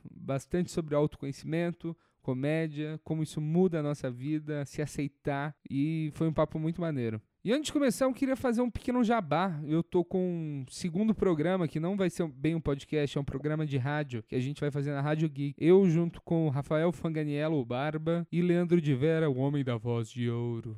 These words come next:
<laughs> E, cara, tá muito legal. A gente já gravou uns cinco pilotos pra gente treinar, testar quadros, ver a dinâmica como é. E a gente fez as vinhetas essa semana, ficou muito legal, cara.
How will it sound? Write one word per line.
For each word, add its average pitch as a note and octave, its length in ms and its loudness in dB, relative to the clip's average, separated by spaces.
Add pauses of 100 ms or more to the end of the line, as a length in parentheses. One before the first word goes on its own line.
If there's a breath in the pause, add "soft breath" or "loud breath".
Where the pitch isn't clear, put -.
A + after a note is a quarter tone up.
(240)
<laughs> D#3+ 320 -6 (580 soft breath)
E, G3+ 200 -2
cara, C4+ 280 0
tá A#3+ 160 2
muito B3 320 4
legal. A3+ 320 4
A F3 60 4
gente E3 160 2
já F#3 80 4
gravou F3+ 320 4
uns F#3+ 220 0
cinco - 340 -4
pilotos F3 540 2
pra C#3+ 160 0
gente D3+ 220 -4
treinar, D3 500 -2
testar C#3 320 -4
quadros, C#3 680 -2
ver C#3+ 120 2
a D3 40 2
dinâmica C#3 580 -2
como C3+ 300 -4
é. C3+ 340 -4
E - 60 -4
a C#3+ 60 2
gente D#3+ 240 -2
fez E3+ 180 2
as E3+ 140 2
vinhetas D#3 560 -2
essa D3 200 -2
semana, D3 400 -2
ficou D#3 240 -2
muito D#3+ 460 2
legal, C3 480 -4
cara. G#2+ 260 -10